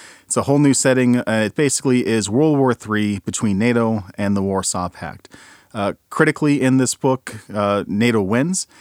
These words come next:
and they win entirely conventionally. Uh, which is not necessarily what the planners of the time, the strategists of the time, were thinking was necessary. They viewed the great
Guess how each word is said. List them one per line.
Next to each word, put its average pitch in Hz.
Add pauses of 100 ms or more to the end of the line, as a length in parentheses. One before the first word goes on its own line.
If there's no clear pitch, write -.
(240)
and 156
they 160
win 147
entirely 139
conventionally. 92 (360)
Uh, 101
which 101
is 113
not 127
necessarily 139
what 117
the 107
planners 120
of 107
the -
time, 139
the 104
strategists 104
of -
the 139
time, 127
were 104
thinking 113
was 95
necessary. 117 (440)
They 123
viewed 120
the 104
great 123